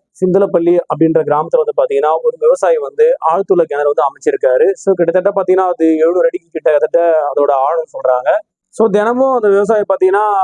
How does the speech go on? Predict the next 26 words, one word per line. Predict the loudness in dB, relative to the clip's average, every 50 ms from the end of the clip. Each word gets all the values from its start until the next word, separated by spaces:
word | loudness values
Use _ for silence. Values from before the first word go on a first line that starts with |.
| 0 -2
அந்த | -2 -2 0 0
ஆழ்துளை | 2 2 0 0 0 0 0 -2 -2 0 -2 -2
கிணறுல | -2 -2 -4 -4 -4 -2
இருந்து | -2 -2 0 2 0 2 2 0 -2 0
தண்ணீரை | 0 0 2 2 2 2 0
வந்து | 0 -2 -2 -2
பாத்தீங்கன்னா, | -2 0 0 0 0 2 2 0 -2 -2 -2 -4
பக்கத்துல | -2 -2 0 0 2
இருக்கிற | 2 2 2 2
விவசாயத்துக்கும், | 2 0 0 0 0 0 0 0 -2 -4 -2 0 0 0 0 0 -2 0
பிளஸ் | 0 0 0 0
வந்து | 0 -2 -2 0 -2
பாத்தீங்கன்னா, | -2 0 0 0 0 0 0 0 -2 -2
அங்க | 0 -2 -2
இருக்க | 0 0
இறால் | 0 0 0 -2 -2 -2 -2
பண்ணைகள், | -6 -6 -4 -2 -2 0 0
அது | 0 0 -2 -2
மாதிரி | -2 -2 0 0
நிறைய | 0 -2 -2
விஷயத்துக்கும் | -4 -6 -4 -2 0 0 0 0
பயன்படுத்திக்கிட்டு | -2 -4 -2 -2 -4 -4 -4 -6 -8 -4 -2 -2
இருந்தாரு. | -2 0 0 0 2 2 0 0 -2 _ _ _ _ _ _ _ _ _
So, | _ -2 0
திடீர்னு | 0 2 0 2 0 0
அவரு | 0 0 0 0 0 0 2 0 0 0 -2